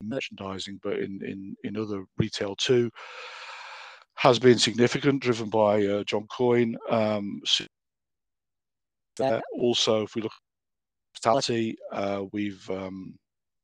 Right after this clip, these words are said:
we recognise that there's significant scope for growth, hospitality revenues as well, and we've, uh, we, we refurbished our,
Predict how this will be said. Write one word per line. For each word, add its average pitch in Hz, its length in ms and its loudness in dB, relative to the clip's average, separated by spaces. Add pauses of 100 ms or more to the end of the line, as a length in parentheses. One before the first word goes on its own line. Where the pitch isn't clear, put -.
(440)
we 123 120 0
recognise 110 640 2
that - 140 -8
there's - 280 -6 (360)
significant 107 640 -4
scope - 360 -4 (100)
for - 180 -6
growth, 101 420 -4 (960)
hospitality 117 420 0
revenues 104 440 -4
as 98 140 -10
well, 104 220 2
and 104 100 -6
we've, 101 240 -8 (760)
uh, 101 380 4
we, - 160 -8 (160)
we 101 120 -10
refurbished 110 680 -2
our, 95 80 -2